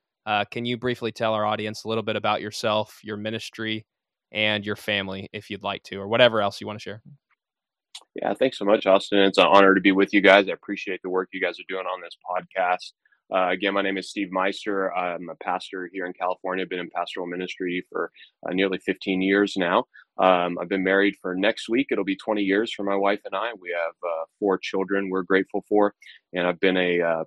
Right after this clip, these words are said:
Speaker 2: pastor of Emmanuel Baptist Church here in Sacramento, um, for several years, for nearly eight years now.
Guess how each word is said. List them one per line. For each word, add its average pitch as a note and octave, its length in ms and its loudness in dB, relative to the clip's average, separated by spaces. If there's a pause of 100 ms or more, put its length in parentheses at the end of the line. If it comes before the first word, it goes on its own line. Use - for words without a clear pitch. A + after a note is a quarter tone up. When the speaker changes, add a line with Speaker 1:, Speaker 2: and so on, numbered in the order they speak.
Speaker 2:
pastor G2+ 420 2
of F2+ 100 0
Emmanuel F#2+ 380 2
Baptist F#2 560 2
Church G2+ 280 -6
here F#2+ 160 -4
in F2+ 80 -8
Sacramento, F#2 640 -2 (400)
um, E2+ 440 -4 (180)
for F#2 140 -4
several G2+ 360 2
years, G2 380 0
for F#2+ 160 -6
nearly F#2+ 300 0
eight F#2 120 -2
years F#2+ 320 0
now. F#2 460 0